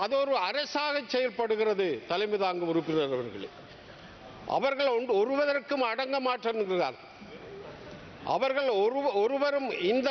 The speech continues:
விடயத்திலே கவன-, க-, க-, கவனம் செலுத்துவதாக இல்லை. ஆகவே இதிலே அபிவிருத்தி என்று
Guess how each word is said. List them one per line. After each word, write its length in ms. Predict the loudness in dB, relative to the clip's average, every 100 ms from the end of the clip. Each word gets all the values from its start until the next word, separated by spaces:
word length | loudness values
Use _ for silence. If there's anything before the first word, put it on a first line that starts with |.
| 2
விடயத்திலே 600 | 0 0 0 -2 -2 0 -2 -4 -2
கவன-, 320 | -2 -2 -2
க-, 120 | -4 -4
க-, 340 | -8 -8 -8 -6 -2
கவனம் 340 | 0 0 -4 -2
செலுத்துவதாக 680 | -4 -2 0 0 2 2 2 0
இல்லை. 180 | -2 -4 -8 -18 -20 -20 -20 -20 -20 -20 -20 -20 -18 -16 -16 -16 -4 0
ஆகவே 280 | 2 2 2 0 2
இதிலே 300 | 2 2 2 0
அபிவிருத்தி 500 | -2 -2 -2 -2 -2 0 0
என்று 180 | 0